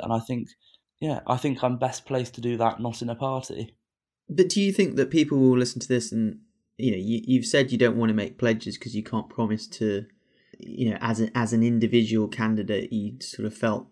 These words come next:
Speaker 2: that it would be foolish to promise X, Y, Z. But is it equally as foolish to think that you can, uh, scrutinise and kind of, uh, actually force change on your own as well?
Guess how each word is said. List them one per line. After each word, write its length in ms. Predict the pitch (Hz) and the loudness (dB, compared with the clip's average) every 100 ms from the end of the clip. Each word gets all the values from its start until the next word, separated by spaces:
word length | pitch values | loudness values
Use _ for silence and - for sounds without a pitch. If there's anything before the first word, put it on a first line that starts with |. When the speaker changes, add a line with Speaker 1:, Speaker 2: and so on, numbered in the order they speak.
| _ - | _ -6
Speaker 2:
that 120 | 110 | -4
it 120 | 107 | -2
would 200 | 113 98 | -2 -4
be 140 | 110 101 | -4 -6
foolish 520 | - 120 110 104 - | 0 2 2 0 -4
to 220 | - 95 - _ | -6 -6 -8 _
promise 380 | 120 107 107 90 | -2 0 -2 -6
X, 240 | - - | -10 -2
Y, 220 | 110 104 | 0 0
Z. 440 | 104 113 90 95 - _ _ _ | 0 0 2 -2 -8 _ _ _
But 340 | 123 107 - - | 4 4 0 2
is 180 | 120 | 2
it 100 | 117 120 | 4 4
equally 440 | 131 - 135 120 | 2 2 4 6
as 140 | 117 110 | 4 0
foolish 760 | - 127 127 123 113 - - | -4 2 6 6 4 0 -12
to 280 | - 120 117 | -2 2 2
think 360 | 110 - 120 - | 2 2 0 0
that 140 | - | -2
you 180 | 113 113 | 0 0
can, 540 | - 120 113 110 110 - - - _ _ _ - | -2 -2 2 0 0 -6 -20 -20 _ _ _ -4
uh, 220 | 110 104 | 0 0
scrutinise 880 | 107 - 131 127 120 117 113 113 113 | -2 2 2 4 2 4 4 4 4
and 540 | 113 107 107 107 107 | 2 2 0 -2 -4
kind 260 | 107 117 110 | -4 -2 2
of, 520 | 107 104 - - - - _ | 2 0 -6 -18 -20 -20 _
uh, 360 | 80 80 67 - | -8 -6 -6 -6
actually 500 | 113 - 113 110 110 | -6 -2 0 2 0
force 420 | - 120 110 - | 2 2 2 -4
change 460 | - 143 127 107 | -2 2 2 2
on 160 | 95 90 | -2 -8
your 140 | 90 | -8
own 200 | 87 87 | -8 -8
as 120 | 92 101 | -8 -8
well? 260 | 101 - | -8 -12